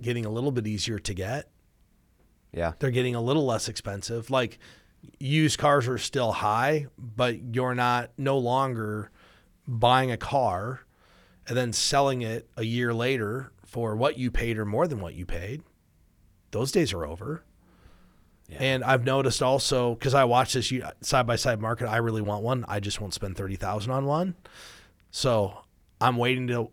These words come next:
Speaker 1: see what happens with the prices, because eventually, if everybody bought these things, they can't afford 'em.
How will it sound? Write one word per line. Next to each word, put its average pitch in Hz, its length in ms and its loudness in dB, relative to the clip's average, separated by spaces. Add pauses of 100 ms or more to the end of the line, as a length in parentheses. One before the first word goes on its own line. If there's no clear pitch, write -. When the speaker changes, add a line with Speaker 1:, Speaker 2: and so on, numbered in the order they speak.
Speaker 1:
see 127 240 -2
what 113 120 2
happens 117 360 2
with 110 80 -4
the 101 100 -6
prices, 113 420 -2
because 127 300 2
eventually, 120 400 0
if 101 80 -4
everybody 120 340 0
bought 104 280 -2
these 110 200 -4
things, 107 220 -6
they 101 100 -6
can't 98 200 -8
afford 127 280 -6
'em. 113 240 -4